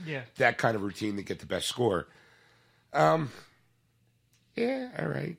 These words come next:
Speaker 2: I mean, I, he-, I, every once in a while I'm always tempted to try one of those 'cause I'm, you know, I mean, I'm always fascinated with the whole, hey, why is that so popular? Because I don't get it.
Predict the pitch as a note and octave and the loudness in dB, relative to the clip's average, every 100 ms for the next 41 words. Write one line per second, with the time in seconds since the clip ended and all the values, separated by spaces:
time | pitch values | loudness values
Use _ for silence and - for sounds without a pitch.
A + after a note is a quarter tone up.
0 | - C#3 D3 D3 D#3+ - _ _ _ _ | -8 -4 -2 -2 -8 -12 _ _ _ _
1 | _ _ _ _ _ _ _ - D#3 C3 | _ _ _ _ _ _ _ 2 2 2
2 | D3 - F#3 A3 C4+ B3 D3+ F3 E3 C3+ | -4 -2 2 4 6 4 4 4 4 4
3 | D3+ - - A#2+ D3+ D3 C3+ A#2+ - _ | 4 2 4 4 4 2 2 2 -2 _
4 | _ _ - C3 B2+ C#3 C#3+ D3+ D#3+ D3+ | _ _ 4 6 8 6 4 4 4 2
5 | - - - C3 C3+ B2 C#3 B2 A2+ A2 | -6 -18 -4 -2 0 0 2 2 2 0
6 | A2 G#2+ - G2 F#2+ G#2 G2 F#2 F#2 G2 | 0 -2 -2 -2 -2 -2 -4 -6 -6 -4
7 | F#2+ - - _ - D#3+ D3+ C3 A2 A2+ | -6 -8 -20 _ 2 4 4 2 2 2
8 | A#2 G#2+ G#2 - - G2 - G#2 G2+ F#2 | 0 -2 -4 -4 -6 -6 -4 -4 -4 -4
9 | F2+ D#2+ - E2 E2+ E2 F2 F2 - | -4 -6 -8 -6 -6 -4 -4 -4 -6